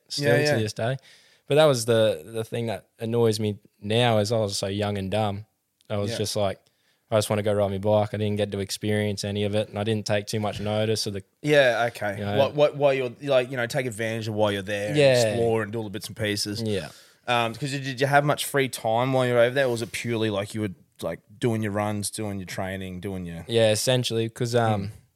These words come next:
Speaker 2: Mm.
Speaker 1: oh, we'll get, get into it a bit later on,
Speaker 2: Yeah.
Speaker 1: but, um, I ended up doing a lot of the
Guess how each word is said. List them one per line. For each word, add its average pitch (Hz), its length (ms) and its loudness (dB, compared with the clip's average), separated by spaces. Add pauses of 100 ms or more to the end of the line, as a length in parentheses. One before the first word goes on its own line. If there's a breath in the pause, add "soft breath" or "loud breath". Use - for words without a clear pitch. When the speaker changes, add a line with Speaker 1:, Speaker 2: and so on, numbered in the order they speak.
(580)
Speaker 2:
Mm. 110 60 -6
Speaker 1:
oh, 107 100 -2
we'll 127 80 2
get, 117 560 -2
get 147 160 2
into 107 180 2
it 98 40 0
a - 20 -2
bit 95 180 -4
later 92 300 -4
on, 135 160 4
Speaker 2:
Yeah. 110 140 4
Speaker 1:
but, 107 80 4
um, 101 340 0 (520)
I 120 160 6
ended 113 140 2
up 98 200 -2
doing 110 240 0
a 104 60 0
lot 107 180 4
of 104 80 0
the 104 260 -2